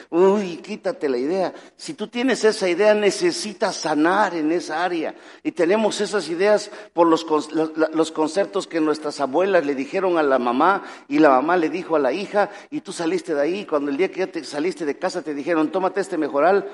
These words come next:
llévatelo". "¿A qué hora me lo tomo?". "No, no te lo tomes, póntelo acá". Y no, mira, si te, si se quit-, si se cae de aquí el mejoral, ya la regaste. Y entonces todavía piensas que andas con tu mejoral ahí.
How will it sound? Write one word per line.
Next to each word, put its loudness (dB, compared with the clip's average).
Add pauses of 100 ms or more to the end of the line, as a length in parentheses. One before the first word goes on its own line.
(320)
llévatelo". 0
"¿A -6
qué -2
hora 4
me 0
lo 2
tomo?". 2
"No, 4
no 0
te -2
lo 0
tomes, -2
póntelo -2
acá". -6 (800)
Y -6
no, 2
mira, 2
si -10
te, -8 (120)
si -10
se -6
quit-, -10
si -10
se -6
cae 2
de 2
aquí -4
el -2
mejoral, 0 (1120)
ya 2
la 4
regaste. -2 (240)
Y -4
entonces -4
todavía 0
piensas -6
que -8
andas -6
con -6
tu -10
mejoral -2
ahí. -8